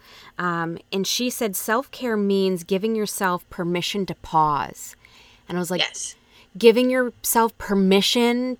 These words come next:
Speaker 1: to, like, take a breath. And as a mommy, that's really hard. And to give yourself permission to do that is really meaningful. So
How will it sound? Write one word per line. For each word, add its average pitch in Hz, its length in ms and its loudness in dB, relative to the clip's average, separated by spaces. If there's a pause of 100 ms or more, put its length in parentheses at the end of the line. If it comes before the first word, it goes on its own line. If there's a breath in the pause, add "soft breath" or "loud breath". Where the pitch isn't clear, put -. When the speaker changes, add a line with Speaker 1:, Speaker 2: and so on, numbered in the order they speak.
Speaker 1:
to, 214 340 0
like, 226 220 -2
take - 320 -10
a 254 60 -4
breath. 226 600 -4 (420 loud breath)
And 220 140 4
as 220 140 6
a 220 40 4
mommy, 214 760 4 (560 loud breath)
that's 214 480 0
really 233 400 4
hard. 185 720 2
And 180 240 -4
to 180 100 -6
give 185 260 0
yourself 220 440 -4
permission 185 560 -6
to 185 120 -12
do 165 380 -4
that 196 400 -4 (800 loud breath)
is 185 280 0
really 196 540 4
meaningful. 160 760 -2
So 156 500 -2